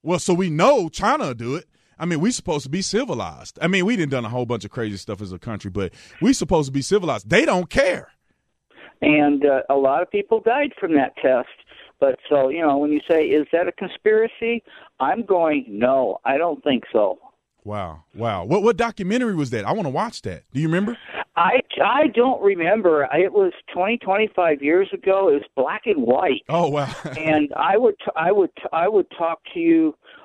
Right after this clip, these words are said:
Speaker 2: off air about it. Uh, but it can be, I'm sure that it can be looked up. It was a, um, it was a major network, um, uh, program, one hour long.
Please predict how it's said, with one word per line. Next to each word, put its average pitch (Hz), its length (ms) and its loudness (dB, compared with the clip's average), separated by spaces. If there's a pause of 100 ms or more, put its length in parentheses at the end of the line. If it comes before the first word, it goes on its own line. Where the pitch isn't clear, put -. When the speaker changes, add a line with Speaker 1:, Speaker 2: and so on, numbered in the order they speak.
Speaker 2:
off 156 300 -2
air 175 240 2
about 123 420 0
it. 110 140 -6 (120)
Uh, 123 360 2
but 131 200 0
it 165 160 -2
can 208 140 -6
be, 175 100 -4
I'm 156 160 -2 (140)
sure 220 180 4
that 202 120 -8
it 165 160 0
can 165 160 -8
be 151 140 2
looked 151 340 0
up. 156 260 2
It 156 160 0
was 220 220 0
a, 165 280 2
um, 135 320 -2 (360)
it 180 100 2
was 220 200 2
a 147 180 0
major 196 580 0 (100)
network, 160 720 0 (120)
um, 127 600 -2 (680)
uh, 123 380 0 (100)
program, 143 560 -2
one 143 240 -2
hour 147 340 2
long. 131 520 0